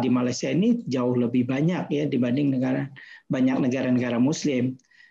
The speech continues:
Artinya apa? Kesadaran halal itu yang sudah, sudah ada. Jadi halal awareness itu merupakan salah satu kunci, bukan hanya untuk negara kalau ingin menjadi pusat halal dunia,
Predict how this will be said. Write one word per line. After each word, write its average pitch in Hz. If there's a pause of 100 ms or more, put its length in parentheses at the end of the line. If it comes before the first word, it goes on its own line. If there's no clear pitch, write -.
(140)
Artinya 180
apa? -
Kesadaran 139
halal 139
itu 135
yang 135
sudah, 127 (400)
sudah 127 (380)
ada. 127 (320)
Jadi 147 (320)
halal 147
awareness 139
itu 147
merupakan 180
salah 139
satu 135
kunci, 131 (400)
bukan 156
hanya 139
untuk 131
negara 131
kalau 127
ingin 139
menjadi 123
pusat 135
halal 123
dunia, 151